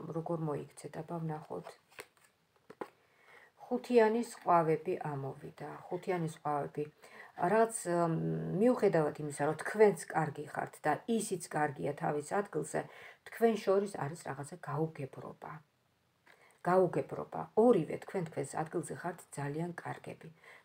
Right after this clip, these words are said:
მაგრამ რაღაც უთანხმოება. აბა, ვნახოთ, ეს უთანხმოება რასთან დაკავშირებით არის? რასთან დაკავშირებით?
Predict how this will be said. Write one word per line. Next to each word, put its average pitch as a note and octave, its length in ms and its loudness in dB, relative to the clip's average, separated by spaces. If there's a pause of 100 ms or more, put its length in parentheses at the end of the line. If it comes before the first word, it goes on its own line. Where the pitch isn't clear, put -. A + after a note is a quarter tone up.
მაგრამ E3+ 420 0 (260)
რაღაც D3+ 440 -6
უთანხმოება. E3 1000 -4 (400)
აბა, C#4 240 2
ვნახოთ, D3 480 -4
ეს - 180 -6
უთანხმოება D3 880 -4 (340)
რასთან G#3+ 500 -2
დაკავშირებით D#3+ 920 -4
არის? D#3+ 400 -8 (2500)
რასთან A#3 480 6
დაკავშირებით? E3 760 -4